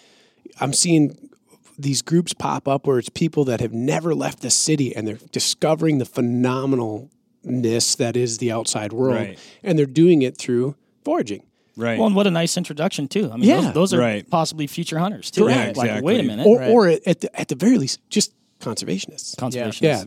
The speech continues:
Speaker 3: Yeah,
Speaker 1: you know, now,
Speaker 3: exactly.
Speaker 1: n-, now they take true pride and ownership in that, that
Speaker 3: Mm-hmm.
Speaker 1: area that they're into,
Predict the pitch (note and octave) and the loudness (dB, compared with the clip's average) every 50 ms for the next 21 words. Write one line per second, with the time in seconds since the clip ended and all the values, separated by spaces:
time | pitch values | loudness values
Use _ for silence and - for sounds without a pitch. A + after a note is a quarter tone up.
0 | - - D#3 D3 C3 A2+ G#2+ A#2 C3 C#3+ E3+ F#3 E3+ C3 B2+ F2+ - A2+ A2 F3 | -8 -4 -2 -2 -2 -2 -2 -2 0 2 2 2 2 0 0 -2 -4 -4 -4 -4
1 | D#3 C#3 C#3+ C#3+ D#3+ E3+ D#3+ D#3+ D#3+ D#3+ D#3 - - D#3 D3+ C#3 C3 - - _ | -2 -2 0 0 0 0 0 0 -2 -2 -2 -2 -2 0 0 0 -2 -4 -14 _
2 | _ _ _ _ _ _ _ _ - - F3 D#3 - D3+ B2+ B2+ A#2 A#2+ A#2+ B2 | _ _ _ _ _ _ _ _ -6 -4 -4 -2 -2 0 0 0 0 -2 -2 -2
3 | A#2+ A2 - - A2+ - - G#2+ G#2 G2 G2+ - _ _ _ _ _ _ _ _ | -2 -2 -4 -4 -6 -6 -6 -8 -10 -10 -12 -14 _ _ _ _ _ _ _ _
4 | - A#2 C3+ A#2 A2 A2+ A2+ A2 G#2 - - G#2 G#2 A2 G#2+ - - - - | -4 -2 -2 0 0 -2 -2 -4 -6 -8 -10 -10 -8 -10 -10 -10 -12 -16 -16